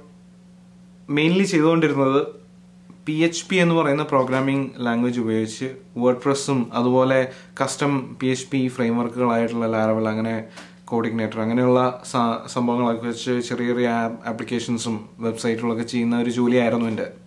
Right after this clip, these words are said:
ആദ്യം. ആ, അപ്പോ ഡെവലപ്പർ ജോബുകൾ ഒരുപാട് കാറ്റഗറി ഉണ്ട്.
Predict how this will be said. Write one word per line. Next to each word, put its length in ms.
ആദ്യം. 240
ആ, 280
അപ്പോ 480
ഡെവലപ്പർ 720
ജോബുകൾ 600
ഒരുപാട് 400
കാറ്റഗറി 440
ഉണ്ട്. 200